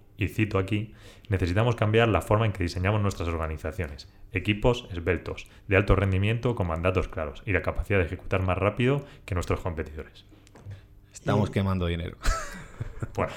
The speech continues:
Speaker 1: <laughs> básicamente.
Speaker 2: ¿Y luego qué pasó, Antonio?
Speaker 3: Y entonces, aparte de seguir quemando dólares como si no hubiese un mañana, eh, tras la aprobación de ave cinco en California, que va a entrar en vigor el uno de enero del dos mil veinte,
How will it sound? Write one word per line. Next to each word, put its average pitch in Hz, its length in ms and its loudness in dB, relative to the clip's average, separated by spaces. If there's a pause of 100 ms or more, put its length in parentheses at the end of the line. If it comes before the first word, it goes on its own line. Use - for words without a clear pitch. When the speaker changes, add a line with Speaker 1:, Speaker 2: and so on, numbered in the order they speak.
(160)
Speaker 1:
<laughs> - 200 -16
básicamente. 92 680 -2 (340)
Speaker 2:
¿Y 104 120 4
luego 113 200 8
qué 113 60 8
pasó, 98 220 2
Antonio? 95 260 0
Speaker 3:
Y - 20 2
entonces, 131 360 2
aparte 127 320 2
de 135 320 2
seguir 127 260 0
quemando 127 420 2
dólares 127 360 4
como 123 180 -4
si 113 100 -8
no 120 60 -4
hubiese 123 160 -2
un 127 60 -2
mañana, 143 440 -2 (240)
eh, 110 560 -2
tras 117 140 -4
la 127 100 0
aprobación 123 560 2
de 135 120 4
ave 139 140 4
cinco 143 280 0
en 135 80 0
California, 127 600 0 (100)
que 110 540 -4
va 117 140 0
a 117 40 2
entrar 120 200 2
en 120 100 0
vigor 123 200 4
el 120 40 4
uno 123 160 2
de 120 80 2
enero 123 160 2
del 110 100 0
dos 104 120 -4
mil 123 120 -2
veinte, 143 400 0